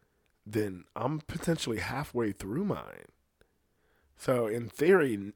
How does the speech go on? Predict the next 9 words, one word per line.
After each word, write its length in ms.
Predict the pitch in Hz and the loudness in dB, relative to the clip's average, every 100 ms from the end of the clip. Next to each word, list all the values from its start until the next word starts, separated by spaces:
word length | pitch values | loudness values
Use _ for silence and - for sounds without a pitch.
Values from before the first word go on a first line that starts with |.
| - | 4
every 400 | 147 160 107 85 | 6 6 2 -2
day 580 | 82 110 165 95 82 | -6 2 2 2 -4
is 320 | 76 85 92 90 | -8 -8 -8 -8
like, 420 | 165 76 - - _ _ _ _ - | -8 -8 -10 -20 _ _ _ _ -12
"Oh 100 | 110 | -8
shit, 360 | - - 135 | -6 -4 -4
I 80 | 104 | -6
woke 320 | 107 90 - | -8 -10 -8
up." 340 | 92 143 - | -6 -4 -6